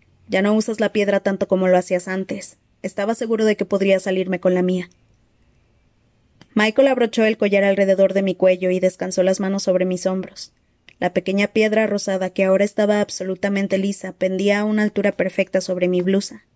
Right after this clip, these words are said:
Era un adorno inusual, pero parecía que se me permitían algunas excentricidades.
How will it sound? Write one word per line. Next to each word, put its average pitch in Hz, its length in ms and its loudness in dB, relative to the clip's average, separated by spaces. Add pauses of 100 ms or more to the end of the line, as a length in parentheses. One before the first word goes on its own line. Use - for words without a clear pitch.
(840)
Era 226 300 0
un 240 100 0
adorno 220 340 2
inusual, 202 540 2
pero 180 240 2
parecía 180 340 0
que 196 120 -6
se 208 100 -8
me 190 100 -4
permitían 190 600 0
algunas 185 360 2
excentricidades. 185 1120 -4